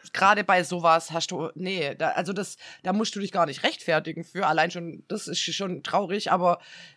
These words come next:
dass du, dass du, da, ich mein, du fühlst dich ja in diesem Milieu dann nicht mehr wohl, weil das ist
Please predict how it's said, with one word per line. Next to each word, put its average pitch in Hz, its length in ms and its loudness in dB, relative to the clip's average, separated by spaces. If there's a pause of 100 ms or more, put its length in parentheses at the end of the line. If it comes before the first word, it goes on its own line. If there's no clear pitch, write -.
(360)
dass 196 220 -2
du, 214 120 -4
dass 196 220 -2
du, 190 360 -4 (460)
da, - 140 -2 (120)
ich 160 160 -4
mein, 202 160 2
du 185 60 -2
fühlst - 280 0
dich 175 80 -6
ja 214 100 2
in 190 60 0
diesem 214 340 -2
Milieu 196 360 2
dann 180 160 2
nicht 180 200 -6
mehr 151 220 -4
wohl, 139 520 0
weil 156 260 4
das - 200 -8
ist - 280 -4